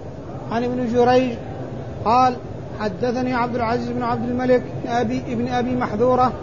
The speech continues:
أن عبد الله بن محي-، أن عبد الله بن محير-، محيريز أخبره، وكان يتيما في حجر أبي محذورة حتى جهزه إلى الشام. قال:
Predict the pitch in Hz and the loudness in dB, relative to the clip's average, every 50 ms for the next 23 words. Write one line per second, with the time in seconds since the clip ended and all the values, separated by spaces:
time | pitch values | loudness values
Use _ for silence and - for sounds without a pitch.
0 | - - - - - - - - - - - 208 226 240 220 226 240 226 240 247 | -10 -10 -10 -10 -10 -10 -10 -10 -10 -6 -2 0 0 2 2 2 2 2 0 0
1 | 247 254 254 247 240 247 247 247 240 220 175 196 - - - - 233 233 240 247 | 2 2 2 2 2 2 0 -2 -2 -2 -2 -4 -6 -6 -6 -4 -2 -2 0 0
2 | 220 233 240 226 254 240 247 254 254 240 240 247 247 247 240 202 - 240 240 240 | 2 0 2 2 0 0 2 2 2 2 2 2 0 -2 -2 -2 0 0 2 2
3 | 240 254 262 247 240 226 - - 247 247 240 233 233 254 254 254 240 220 - - | 2 2 2 2 -2 -4 -4 -4 -2 0 0 0 2 2 2 2 0 -2 -4 -8
4 | - - - - - - - 214 208 - 202 185 240 254 247 254 240 220 - - | -8 -8 -8 -8 -8 -4 0 0 0 0 2 4 4 6 6 6 4 2 -2 -8
5 | - - - - - - - - - 202 202 - 233 240 254 254 247 254 247 247 | -10 -12 -10 -12 -12 -12 -8 -4 -2 -2 0 2 2 2 2 2 0 0 0 0
6 | 240 - 254 254 254 254 247 247 240 202 240 247 196 214 240 240 254 254 240 247 | 0 0 0 -2 -2 -2 -2 -2 -2 -2 -2 -2 -2 -2 -2 -2 -4 -2 -2 -2
7 | 247 254 254 240 247 202 208 214 247 254 254 254 254 226 - - - - - - | -2 -2 -2 -2 -2 -2 0 2 2 4 4 4 4 2 0 -4 -8 -10 -10 -10
8 | - - - - - - - 233 240 - - - 247 247 254 247 254 254 254 - | -10 -10 -10 -10 -8 -4 -2 -2 -2 -2 -2 0 0 2 2 2 2 0 -4 -8
9 | - - - - - - - - 226 214 190 185 220 247 233 247 233 240 247 262 | -10 -12 -12 -12 -12 -6 -4 -2 -2 0 0 0 0 2 2 2 4 4 4 2
10 | 247 240 247 214 - - 254 247 233 - - - - - - - - - - - | 2 2 0 0 2 2 4 4 4 2 0 -6 -10 -10 -10 -12 -10 -12 -12 -6
11 | - 220 240 247 254 247 | 0 2 4 4 4 2